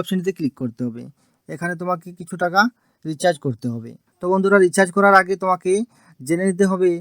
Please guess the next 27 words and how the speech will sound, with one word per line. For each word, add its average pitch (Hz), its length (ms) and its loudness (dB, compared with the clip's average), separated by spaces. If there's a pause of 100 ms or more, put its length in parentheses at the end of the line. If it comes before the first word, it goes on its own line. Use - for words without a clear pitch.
(420)
প্রজেক্টের 180 480 2
সম্বন্ধে, 139 460 0
কী 170 140 -14
কী - 160 -14
প্রজেক্টগুলো 175 520 -2
রয়েছে, 185 280 -2 (300)
কত - 100 -10 (100)
টাকা 180 180 0
ইনভেস্ট 165 300 -10
করতে 180 240 -6
হবে 180 140 -6 (100)
এবং 165 160 -8 (440)
কত 151 100 -4 (100)
টাকা 170 200 2
করে 175 200 -6
ডেইলি 170 220 -4 (400)
ইনকাম 156 300 -4
করতে 139 280 -4
পারবে। 120 240 -10 (380)
এখানে 180 220 -4
দেখতে 175 180 -6
পাচ্ছ 180 140 -4 (140)
থ্রি 170 120 -4 (100)
লাইন 165 240 0
রয়েছে, 185 260 -2 (100)
এখানে 160 260 -8
তোমাকে 165 220 -8